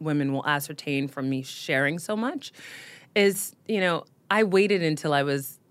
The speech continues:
thirty-three to actually be like, "Oh, yeah, I'll freeze my eggs." And then even after I froze my eggs, I was like, "Oh, I froze my eggs. I froze my eggs." Um, and, you know,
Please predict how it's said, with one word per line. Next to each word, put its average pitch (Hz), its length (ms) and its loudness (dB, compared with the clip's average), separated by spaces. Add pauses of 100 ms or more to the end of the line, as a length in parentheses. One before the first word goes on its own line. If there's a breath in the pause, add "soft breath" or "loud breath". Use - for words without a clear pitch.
(120)
thirty-three 151 680 0
to 127 120 -4
actually 135 360 -2
be 139 80 -8
like, 202 260 -4
"Oh, 320 320 0
yeah, 285 320 0
I'll 208 80 0
freeze 233 340 -4
my 202 120 -4
eggs." 208 260 0
And 180 140 -4
then 196 120 -2
even 220 240 -2
after 214 220 -2
I 175 60 0
froze 214 320 -4
my 180 120 -4
eggs, 156 240 -4
I 175 80 -2
was 185 140 -8
like, 226 140 -4
"Oh, 247 260 2
I 180 140 4
froze 202 280 -4
my 202 140 -4
eggs. 175 400 2 (680 loud breath)
I 190 120 4
froze 226 340 6
my 208 140 6
eggs." 180 500 6
Um, 160 440 2 (260)
and, 165 440 0 (120)
you 214 100 0
know, 175 160 2